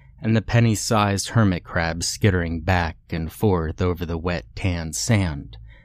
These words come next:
making the most delicate of trails behind them. Little barnacles smaller than my fingernails thrived on the few rocks at the bottom, a foot or so down, earnestly trying to filter food from the water.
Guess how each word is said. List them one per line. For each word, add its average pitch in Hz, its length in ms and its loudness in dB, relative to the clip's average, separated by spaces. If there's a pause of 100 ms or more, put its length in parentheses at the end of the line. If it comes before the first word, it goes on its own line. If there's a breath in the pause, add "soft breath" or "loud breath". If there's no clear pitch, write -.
(220 soft breath)
making 131 380 6
the 120 80 6
most 110 500 4
delicate 123 540 0
of 98 160 -8
trails 82 540 2
behind 92 440 2
them. 71 280 -6 (960)
Little 120 240 6
barnacles 104 720 4
smaller 98 420 4
than 95 220 2
my 90 160 2
fingernails 85 800 0
thrived 87 720 0
on 82 160 -2
the 80 80 -6
few 95 340 -2
rocks 90 560 -2
at 85 140 -4
the 87 40 -6
bottom, 82 600 -2 (160)
a - 40 -20
foot - 300 2
or 85 80 -2
so 85 300 -2
down, 90 460 0 (720 soft breath)
earnestly 113 520 4
trying 98 520 4
to - 160 -8
filter 90 400 -2
food 82 520 0
from 87 220 -4
the 90 100 0
water. 95 460 0